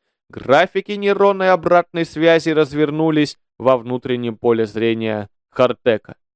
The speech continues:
«Нет», проворчал он,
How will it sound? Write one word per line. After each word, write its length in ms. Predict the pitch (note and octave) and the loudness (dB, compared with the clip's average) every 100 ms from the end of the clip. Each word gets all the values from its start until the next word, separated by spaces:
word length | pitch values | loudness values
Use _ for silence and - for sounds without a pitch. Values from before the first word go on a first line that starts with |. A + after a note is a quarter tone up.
| _ _ _ _ _ _ _ _ _ _ - | _ _ _ _ _ _ _ _ _ _ -18
«Нет», 1120 | G#2 G#2 A2+ A#2+ C3 C3+ C3+ B2 A2 G#2+ - - | -10 -2 2 4 6 6 4 4 2 -2 -8 -8
проворчал 640 | G#2+ G#2+ G#2+ - G#2 G2+ | -4 -4 -6 -6 -6 -6
он, 220 | G2 F#2 | -10 -14